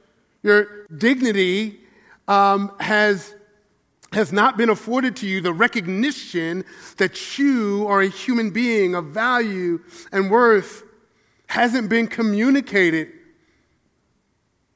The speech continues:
And so they had to say it themselves. Uh, one of the workers said this. He says, "We were going to demand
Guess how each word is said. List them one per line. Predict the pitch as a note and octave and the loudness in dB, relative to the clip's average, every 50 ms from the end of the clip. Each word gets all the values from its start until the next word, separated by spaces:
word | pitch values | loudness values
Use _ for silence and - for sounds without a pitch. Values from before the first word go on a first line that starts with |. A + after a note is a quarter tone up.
| _ _ _ _ _ _ _ _ _ _ _ _ _ _ _ _ - | _ _ _ _ _ _ _ _ _ _ _ _ _ _ _ _ -20
And | D#3+ - | -18 -16
so | - - - A3+ A3+ G#3+ G3+ G3 F#3+ - - - - _ _ _ _ _ _ _ _ _ _ _ _ _ _ - | -12 -4 0 2 2 4 2 2 0 -4 -10 -20 -20 _ _ _ _ _ _ _ _ _ _ _ _ _ _ -12
they | - D#3+ G3 G#3 | -4 0 0 0
had | G3 F#3 G3+ G#3 G3+ G3+ | 2 4 4 2 2 0
to | G3+ F3 | -4 -8
say | - - - G#3 G#3 G#3 | -8 -6 0 2 2 4
it | F#3+ F#3+ - - - _ _ _ _ _ _ _ _ _ _ _ _ _ _ _ _ - | 2 2 -2 -10 -20 _ _ _ _ _ _ _ _ _ _ _ _ _ _ _ _ -4
themselves. | D#3+ F3+ F#3 - - - G#3 G3+ G3 F#3 E3 D3+ C#3 B2 - - - - - _ _ _ _ _ _ _ _ _ _ _ _ _ _ _ _ _ _ _ _ _ _ _ _ _ G2+ | -4 -4 -4 -4 -6 -4 0 0 2 2 0 -2 -4 -10 -16 -20 -20 -20 -20 _ _ _ _ _ _ _ _ _ _ _ _ _ _ _ _ _ _ _ _ _ _ _ _ _ -20
Uh, | A#2 C3 C#3 D3 D#3 | -20 -14 -10 -8 -4
one | E3 F#3+ G3+ | -2 0 0
of | G3 F#3 F3 | 0 0 0
the | F3+ F#3 F3 E3+ E3+ - | -2 -2 -2 -2 -4 -6
workers | E3 E3+ F3+ G3 G3+ F#3+ - F#3 F3 E3+ E3 D#3+ - - - - - | -4 0 2 2 2 2 2 2 2 2 2 -2 -4 -12 -20 -20 -16
said | - - G3 F#3 F3+ E3+ D#3+ | -6 -2 -2 -2 0 0 2
this. | F#3 F#3+ F#3+ F#3 F3+ - - - - _ _ _ _ _ _ _ _ _ _ _ _ _ _ _ _ _ _ _ _ | 2 4 4 2 -2 -6 -14 -18 -20 _ _ _ _ _ _ _ _ _ _ _ _ _ _ _ _ _ _ _ _
He | - | -8
says, | D3+ F3+ F3 D3 | -6 -6 -4 -2
"We | D#3+ G3+ A3 | 0 0 2
were | G3+ G3 G3 | 2 2 2
going | F#3 G3+ G3+ G3+ G3 | 4 4 4 4 2
to | G3 G3 F3 | 0 -2 -4
demand | D3 F3 F3 F3+ F#3+ G3+ G#3+ A3 A3 A3+ A3+ A#3 A#3 | -4 -4 -2 0 2 2 2 4 2 2 0 0 -2